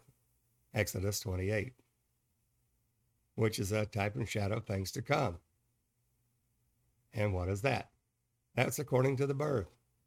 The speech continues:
When you're first born, there's an engraving of an engraver, and on the, the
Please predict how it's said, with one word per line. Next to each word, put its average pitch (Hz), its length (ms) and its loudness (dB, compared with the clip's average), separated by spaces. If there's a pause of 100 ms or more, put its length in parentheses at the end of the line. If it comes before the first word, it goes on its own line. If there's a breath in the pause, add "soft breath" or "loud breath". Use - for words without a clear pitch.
(320)
When 107 160 2
you're 127 120 4
first 123 380 2
born, 113 480 -2 (560)
there's 120 220 2
an 127 100 4
engraving 120 640 2
of 117 160 0
an 139 60 2
engraver, 113 640 2 (580)
and 117 340 6
on 127 480 4
the, 117 240 2 (420)
the 104 640 2